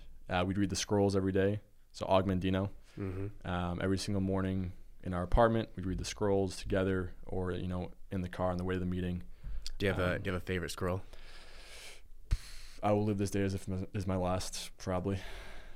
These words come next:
Speaker 1: 'cause that's the one I will live or die by.
Speaker 2: Yeah.
Speaker 1: Every single day. Um, and then from there, get dressed. I visualize again.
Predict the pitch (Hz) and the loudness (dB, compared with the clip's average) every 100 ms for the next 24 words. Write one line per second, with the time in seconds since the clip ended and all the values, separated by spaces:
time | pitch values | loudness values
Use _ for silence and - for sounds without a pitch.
0 | - 90 87 - - 92 92 90 90 90 | -6 -4 -2 -4 -6 -4 -2 0 0 -2
1 | 87 85 87 87 90 104 - - 80 80 | -2 -2 -2 0 0 0 -4 -4 -4 -6
2 | - - - 92 92 101 90 92 98 - | -10 -14 -10 -6 -4 -4 -2 0 -2 -4
3 | - - - - - - 95 95 92 90 | -18 -18 -20 -20 -18 -4 0 2 4 2
4 | 90 90 90 - - 101 92 104 107 104 | 0 0 -2 -6 -2 0 0 4 8 8
5 | 101 98 - 101 104 98 101 98 - 101 | 8 2 -2 0 2 4 4 4 2 0
6 | 98 110 104 98 90 92 98 | 4 6 8 8 4 2 0